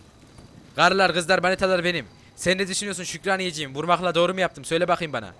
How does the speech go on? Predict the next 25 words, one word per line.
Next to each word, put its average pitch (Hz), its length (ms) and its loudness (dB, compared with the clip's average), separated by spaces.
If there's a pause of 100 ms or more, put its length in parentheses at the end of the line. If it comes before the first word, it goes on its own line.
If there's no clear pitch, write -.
(100)
Ay 170 300 4
Daryl, 196 400 4
çok 202 280 -2
sağ 196 220 6
ol 190 40 6
hayatım 190 440 4
ya. 175 380 2 (220)
O 165 140 2
adam 185 220 0
bana 185 140 -2
sürekli 185 320 -4
askıntılık 180 540 -2
yapıp 180 280 -6
duruyordu. 160 480 -4 (240)
Vurduğun 165 360 -4
da 190 80 4
çok 190 260 -4
iyi 196 100 -2
oldu. 139 420 -4 (300)
O 147 120 -10
gerizekalıyı 170 560 -2
vurmana 185 320 -2
da 185 80 2
hak 175 200 0
veriyorum. 139 360 -4